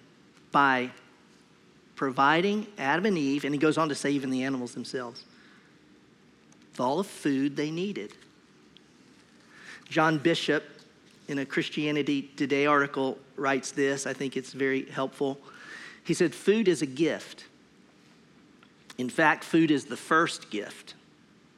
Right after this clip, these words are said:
In one entirely accurate sense, all things from God's good hands are gifts.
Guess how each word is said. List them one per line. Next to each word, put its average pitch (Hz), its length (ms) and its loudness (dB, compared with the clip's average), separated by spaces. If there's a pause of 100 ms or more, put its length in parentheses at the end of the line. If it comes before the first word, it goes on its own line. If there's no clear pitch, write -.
(520)
In 165 240 4
one 208 320 6
entirely 196 840 2
accurate 175 400 2
sense, - 540 -8 (120)
all 185 320 8
things 202 460 0
from 170 320 -2
God's 165 420 4
good 175 280 0
hands 117 600 -8 (220)
are 147 120 4
gifts. 175 540 -4